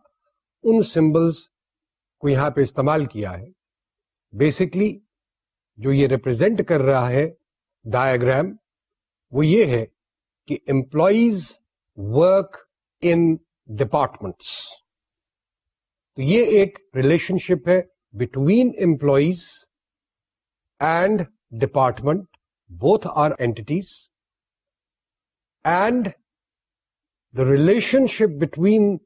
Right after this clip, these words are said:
the two of them is defined as or is shown as working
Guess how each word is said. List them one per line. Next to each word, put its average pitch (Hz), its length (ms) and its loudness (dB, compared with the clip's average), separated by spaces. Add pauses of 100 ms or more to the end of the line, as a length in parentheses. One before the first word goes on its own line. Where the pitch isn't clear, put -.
(220)
the 113 140 -6 (120)
two 247 160 4 (100)
of 135 200 -4
them 139 320 2 (2000)
is 131 160 -2
defined 180 580 0 (200)
as 127 240 -2 (140)
or 120 120 4 (260)
is 117 200 -6
shown 180 280 2 (200)
as 120 260 -2 (840)
working 175 640 2